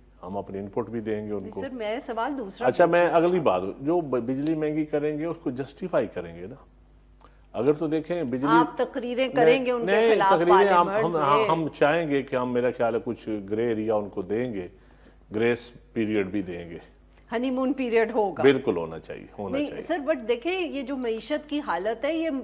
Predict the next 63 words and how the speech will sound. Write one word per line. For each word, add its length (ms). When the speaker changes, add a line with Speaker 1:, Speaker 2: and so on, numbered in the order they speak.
Speaker 2:
हनीमून 440
पीरियड 320
में 120
तो 60
Speaker 1:
नहीं, 80
Speaker 2:
ठीक 200
नहीं 80
Speaker 1:
देखें, 140
Speaker 2:
होगी, 140
तो 100
उनके, 420
Speaker 1:
देखें, 340
Speaker 2:
मैं 240
वैसे 300
Speaker 1:
अ, 40
Speaker 2:
कह 100
रही 80
हूँ 100
ना 60
कि 180
उनके 300
डर 280
है 300
ना, 160
सर। 140
Speaker 1:
देखें, 480
Speaker 2:
आप 140
Speaker 1:
अ, 160
Speaker 2:
ये 160
इतना 440
तो 180
एडमिट 320
करें 300
कि 80
ये 280
इसी 240
वजह 260
से 120
वो 100
चाहते 380
थे 40
Speaker 1:
नहीं, 160
Speaker 2:
कि 60
Speaker 1:
मैं 120
Speaker 2:
आप 100
पार्ल-, 180
Speaker 1:
समझता 220
हूँ 220
Speaker 2:
कैबिनेट 360
में 80
Speaker 1:
कि 80
Speaker 2:
आएं। 140
Speaker 1:
डायरेक्शन 480
का 120
पता 260
चल 240
जाता 260
है 100
दो, 160
चार, 300
पाँच 360
महीनों 300
में। 160